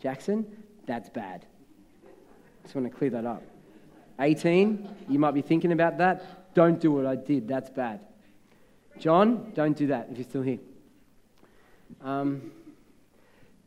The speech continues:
but, but I reckon the reason I did that is because I was, because I hadn't dealt with the pain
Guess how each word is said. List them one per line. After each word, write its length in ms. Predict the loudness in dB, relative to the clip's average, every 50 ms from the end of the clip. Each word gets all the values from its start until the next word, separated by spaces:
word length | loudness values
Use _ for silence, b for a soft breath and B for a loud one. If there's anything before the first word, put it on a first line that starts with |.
| _ _ _ _ _ _ _ _ _
but, 480 | 0 0 0 0 -4 -16 -20 -20 -8 0
but 200 | 2 2 4 4
I 40 | 4
reckon 280 | 4 4 4 4 4 2
the 100 | 4 6
reason 300 | 6 6 6 6 4 2
I 60 | 0
did 240 | 0 0 -2 0 0
that 160 | 0 -2 -2
is 100 | -2 -4
because 240 | -4 -4 -2 -2 0
I 60 | 0
was, 120 | 0 -2 -2 -2
because 240 | -2 -2 0 0 0
I 60 | 0
hadn't 320 | 2 2 2 2 2 0
dealt 200 | 0 0 0 0
with 120 | 0 -4 -6
the 60 | -6
pain 400 | -8 -4 -4 -2 -2 -2 -4 -6